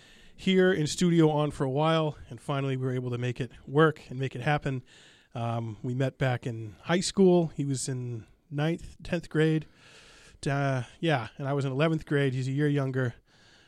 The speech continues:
The mighty Joel Russo, musician, uh, just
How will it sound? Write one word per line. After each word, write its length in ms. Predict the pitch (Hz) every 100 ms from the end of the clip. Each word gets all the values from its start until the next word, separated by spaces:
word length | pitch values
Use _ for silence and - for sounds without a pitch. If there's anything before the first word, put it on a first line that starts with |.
| _
The 80 | 127
mighty 260 | 147 170
Joel 280 | 151 156 143
Russo, 520 | 139 135 - 131 127 113 - - - _
musician, 640 | 135 123 143 - 139 127 120 - - - _ _ _ -
uh, 400 | 117 113 110 110
just 360 | 123 117 -